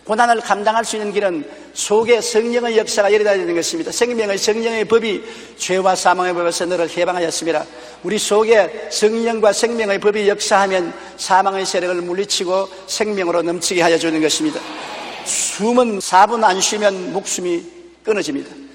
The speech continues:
사 분 동안 숨을 깍 막히고 있으면 죽지요. 그러므로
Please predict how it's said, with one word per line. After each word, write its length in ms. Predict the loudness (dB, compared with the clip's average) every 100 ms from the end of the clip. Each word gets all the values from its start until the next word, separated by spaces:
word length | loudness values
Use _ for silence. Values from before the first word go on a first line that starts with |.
| -12
사 240 | 2 2
분 140 | 2 -2
동안 180 | -2 -2
숨을 400 | -4 -6 -6 -8 -12 -20 -20 _ -18 -18 -20 _ _
깍 260 | -2 -2 -2
막히고 360 | -6 -4 -4 -4
있으면 360 | -2 -2 -4 -8 -16 -20 -20 -12
죽지요. 380 | -10 -8 -10 -6
그러므로 400 | -4 -2 -2